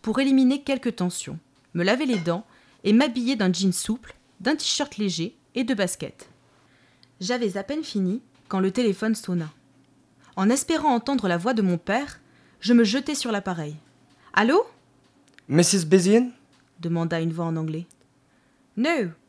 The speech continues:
Speaker 1: I'm her daughter, répondis-je en me souvenant de la manière dont ma mère m'avait présenté la veille.
Speaker 2: Reception here.
Speaker 1: Poursuivit la voix.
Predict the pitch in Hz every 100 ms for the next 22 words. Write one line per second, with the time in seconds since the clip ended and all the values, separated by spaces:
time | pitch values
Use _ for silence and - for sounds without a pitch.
0 | _ - 277 285 262 285 285 170 - _
1 | _ _ _ - 170 180 185 226 185 170
2 | 170 165 _ - - 180 185 220 233 185
3 | 165 165 175 180 190 214 180 170 160 185
4 | 208 180 175 180 - 175 170 208 165 156
5 | 160 151 160 _ _ _ _ _ - 139
6 | 151 196 175 - 110 101 107 110 123 _
7 | _ _ - - - 160 160 160 165 175